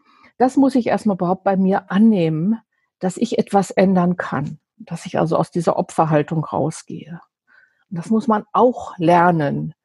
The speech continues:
dass man sich nicht immer als Opfer sieht, sondern dass man sagt, „Ich kann was machen. Ich habe noch keine Ahnung was, aber ich kann was machen. Und ich begebe mich jetzt auf die Suche mit meinem Geist. Ich suche nach einer Lösung.“ Und dann kommt ja der nächste Schritt. So ist das ja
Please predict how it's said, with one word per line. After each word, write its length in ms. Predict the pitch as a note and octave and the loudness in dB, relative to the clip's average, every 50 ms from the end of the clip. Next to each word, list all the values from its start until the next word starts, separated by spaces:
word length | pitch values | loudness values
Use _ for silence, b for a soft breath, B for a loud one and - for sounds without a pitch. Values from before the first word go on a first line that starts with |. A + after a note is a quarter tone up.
| b b b b b b b | b b b b b b b
dass 180 | F3 F3 - | -12 -8 -6
man 160 | F#3+ F#3+ F#3 F3 | -2 -2 -2 -2
sich 180 | F#3+ F#3 - G#3 | -4 -4 -4 -6
nicht 220 | F#3+ F#3 - - | -6 -6 -4 -2
immer 180 | - G#3 G3+ G3 | 0 2 4 4
als 240 | - F#3+ - - - | 2 2 -2 -2 -2
Opfer 360 | A3 A#3 - - - D3 D#3 | -2 -2 -2 -2 -2 0 0
sieht, 300 | D3+ D#3 E3 F#3+ - _ | 0 -2 -2 -4 -4 _
sondern 320 | - G3 F#3 F#3 F#3+ F#3 | -4 -2 -2 0 -2 -2
dass 180 | F3+ F#3 F3 - | -4 -6 -6 -6
man 160 | F#3+ F3+ F3 | -8 -6 -6
sagt, 180 | - F#3 - _ | -6 -8 -8 _
„Ich 160 | - F3+ - | -10 -10 -10
kann 300 | - - G#3+ A3+ A#3+ C#4 | -2 0 2 4 4 4
was 200 | C4+ C#4+ C#4+ - | 4 2 2 2
machen. 280 | D4+ C#4 A#3 F3 - D3 | 2 2 2 0 -2 -6
Ich 80 | D3+ E3 | -6 -8
habe 140 | E3 - | -10 -8
noch 140 | F3+ F3+ - | -8 -10 -10
keine 280 | - - F#3 F3+ F3 E3 | -10 -6 -4 -4 -2 -2
Ahnung 260 | E3 E3+ E3+ E3 D#3+ - | -2 -2 -4 -4 -4 -2
was, 200 | - G#3 B3 - F#3 | -2 -2 -2 -2 -4
aber 120 | F3 - | -4 -4
ich 140 | G3 - - | -6 -8 -4
kann 240 | - A3+ A3+ A#3+ A#3 | -2 0 2 2 2
was 200 | A#3 A3+ - - | 0 -2 -2 -6
machen. 280 | D#3+ D#3 - - E3 - | -6 -6 -8 -10 -14 -14
Und 340 | _ - - - - _ _ E3+ | _ -20 -20 -20 -20 _ _ -14
ich 140 | E3 - - | -14 -8 -6
begebe 340 | - D#3+ E3 G#3 C4 C4+ - | -4 -2 0 0 0 0 0
mich 160 | D4 C4 - | -2 -2 -2
jetzt 200 | A#3+ A3+ - - - | -4 -6 -4 -2 -2
auf 180 | F3 E3 - | -2 -2 -4
die 140 | - E3+ D#3 | -4 -4 -4
Suche 580 | C#3+ D3+ D3+ E3+ F#3+ F#3+ G#3 - - C#4 D#4 D4+ | -2 0 2 2 4 2 2 2 0 0 0 0
mit 160 | - - - - | -4 -8 -6 -8
meinem 380 | D#3 D3+ E3 E3 D#3+ D3+ - | -8 -6 -6 -6 -6 -6 0
Geist. 600 | - E3 D3+ D3 E3+ F#3+ A3 - - - - _ _ _ _ _ _ _ | 2 2 4 4 2 0 -4 -8 -14 -20 -20 _ _ _ _ _ _ _
Ich 120 | - - - | -20 -12 -4
suche 380 | D#3+ E3 F#3 G#3 - - G#3+ | 0 0 0 0 0 -2 -4
nach 180 | F#3+ F#3+ F3+ - | -4 -4 -4 -4
einer 260 | F3+ F3+ F3+ F#3 F3+ | -4 -2 0 0 0
Lösung.“ 560 | F3 D#3+ D#3+ D#3+ D#3 D3+ E3 D3+ D3 D3 - _ _ b b b b b b b b b _ | 2 2 0 0 -2 -4 -6 -8 -10 -12 -14 _ _ b b b b b b b b b _
Und 140 | - F3 E3+ | -4 0 0
dann 180 | F#3+ G3+ F#3+ | 0 0 0
kommt 360 | - - A#3+ B3+ B3+ A#3 - - | -2 2 4 4 4 4 2 0
ja 100 | D3 C#3+ | 0 0
der 160 | C#3+ D3+ D3 | 2 0 0
nächste 480 | D3 D3 D3+ C#3 - - - - - D3+ | 0 0 -2 -2 -4 -10 -18 -16 -16 -14
Schritt. 400 | - - - - - C#3 - - _ | -14 -14 -12 -12 -12 -12 -12 -18 _
So 140 | - - - | -6 -4 -2
ist 200 | - A3+ - - | -2 -2 0 -2
das 200 | E3+ E3+ - - | -2 -4 -2 -4
ja 260 | E3+ D3+ D3+ - - | -4 -4 -4 -4 -8